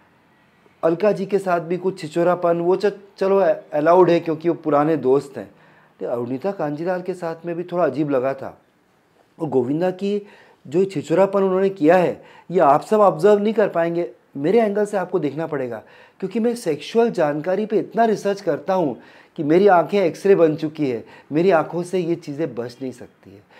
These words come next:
देखिए, हुआ यूँ कि जब उनसे पूछा गया गोविंदा से कि आप डांस करेंगे क्या, तो उन्होंने कहा कि नहीं, अगर नेहा करे, कहेगी तभी मैं डांस करूँगा। तब नेहा एकदम शर्म से लाल हो गई। आप देखिएगा फिर से,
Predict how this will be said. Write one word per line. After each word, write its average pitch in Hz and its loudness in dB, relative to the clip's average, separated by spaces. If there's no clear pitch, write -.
देखिए, 175 -2
हुआ 175 0
यूँ 202 -4
कि 208 -8
जब 196 4
उनसे 214 2
पूछा 196 0
गया 214 2
गोविंदा 180 0
से 208 -2
कि 208 -2
आप 185 0
डांस 156 2
करेंगे 185 0
क्या, 185 -2
तो 190 0
उन्होंने 185 -2
कहा 190 0
कि 185 -2
नहीं, 190 2
अगर 208 2
नेहा 180 4
करे, 190 0
कहेगी 180 0
तभी 170 2
मैं 170 0
डांस 120 -4
करूँगा। 95 -20
तब 165 2
नेहा 151 0
एकदम 160 -2
शर्म 143 -2
से 147 0
लाल 120 -2
हो 113 -8
गई। 113 -6
आप 143 2
देखिएगा 165 4
फिर 175 0
से, 165 2